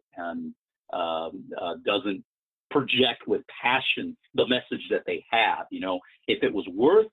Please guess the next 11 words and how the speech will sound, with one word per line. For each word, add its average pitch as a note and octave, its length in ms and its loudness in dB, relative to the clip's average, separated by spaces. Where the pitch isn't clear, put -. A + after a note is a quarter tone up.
enough C3 360 4
time C#3+ 380 4
for A#2+ 80 -8
you B2 160 0
to G2 100 0
sit D#3 200 0
there C#3+ 300 4
and F2+ 240 -2
spend E3 280 2
your C#3 160 4
time C#3+ 500 0